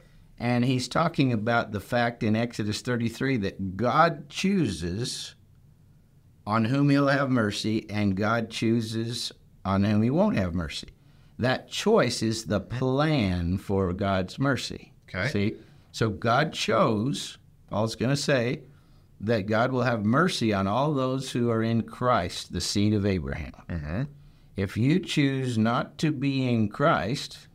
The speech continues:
Speaker 2: Yeah.
Speaker 1: that's your problem, not God's problem.
Speaker 2: Okay.
Speaker 1: Because he chose us in him, Ephesians one four. See?
Speaker 2: But this is not, and again, trying, typically you'll hear this verse pulled out,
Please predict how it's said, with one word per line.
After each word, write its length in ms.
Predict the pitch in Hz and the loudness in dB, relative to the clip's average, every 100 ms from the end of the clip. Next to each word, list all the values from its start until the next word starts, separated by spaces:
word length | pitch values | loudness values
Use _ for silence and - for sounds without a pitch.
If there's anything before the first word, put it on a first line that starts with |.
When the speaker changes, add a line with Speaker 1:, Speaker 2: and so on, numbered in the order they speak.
| - | -4
Speaker 2:
Yeah. 260 | 110 92 71 - - - - | -2 -2 -4 -16 -20 -14 -4
Speaker 1:
that's 280 | 117 117 | -2 -2
your 180 | 131 165 | 2 2
problem, 580 | 165 170 185 131 92 92 | 4 4 4 4 2 2
not 280 | 117 139 98 | 2 2 0
God's 320 | 131 165 139 | 2 2 0
problem. 520 | - 90 73 76 - - - - | -4 -4 -4 -6 -10 -12 -20 -6
Speaker 2:
Okay. 300 | 92 139 185 - - - | 0 0 -2 -12 -20 -6
Speaker 1:
Because 440 | 113 - 120 113 | -6 0 0 2
he 120 | 143 | 0
chose 440 | 127 - 151 151 135 | -2 0 0 2 2
us 240 | 139 139 - - | 0 0 -6 -6
in 260 | 139 151 143 | 0 2 4
him, 440 | 143 190 139 82 76 | 6 6 4 0 -2
Ephesians 600 | 85 - 107 101 85 76 | -4 0 2 2 0 0
one 240 | 90 78 | -2 -2
four. 320 | - 98 80 - | -4 -4 -6 -10
See? 300 | - 76 67 - | -6 -6 -6 -10
Speaker 2:
But 140 | - 113 | -8 -4
this 220 | 113 110 | -2 -2
is 160 | 110 107 | 0 2
not, 500 | 127 147 135 131 - | 2 2 0 -4 -6
and 100 | - | -4
again, 360 | 98 92 120 120 | -2 0 2 2
trying, 380 | - 123 117 110 - - - - - | 0 0 0 -2 -8 -20 -20 -20 -2
typically 460 | 165 160 - 131 | 0 0 2 2
you'll 180 | 113 113 | 2 2
hear 260 | 107 147 147 | 2 2 2
this 220 | 123 - | 2 -2
verse 340 | 107 120 110 | 2 2 2
pulled 340 | - - 131 120 | -2 -2 0 4
out, 300 | 107 95 | 4 4